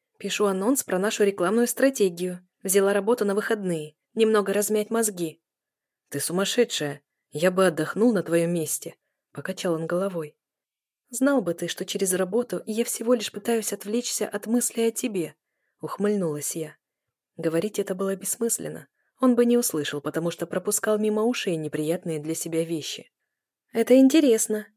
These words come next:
интеллектуальная разминка», пожала я плечами. Мы поболтали еще минут пятнадцать, и он воровато оглянулся и посмотрел на часы. «Пойду, еще зайду в магазин. Не могу задерживаться, а то попадет.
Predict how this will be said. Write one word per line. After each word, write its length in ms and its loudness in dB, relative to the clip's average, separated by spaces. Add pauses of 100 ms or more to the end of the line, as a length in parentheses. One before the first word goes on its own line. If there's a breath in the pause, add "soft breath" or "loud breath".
интеллектуальная 840 4
разминка», 600 2 (280)
пожала 320 -2
я 140 -2
плечами. 600 -8 (520)
Мы 120 -2
поболтали 500 2
еще 240 0
минут 300 -2
пятнадцать, 640 -6
и 100 -4
он 160 0
воровато 460 -2
оглянулся 580 -4
и 40 -4
посмотрел 520 -4
на 140 -6
часы. 480 -8 (880)
«Пойду, 520 0
еще 260 0
зайду 260 4
в 80 -4
магазин. 560 -2 (240)
Не 100 2
могу 260 2
задерживаться, 760 -2
а 40 -6
то 140 -4
попадет. 580 0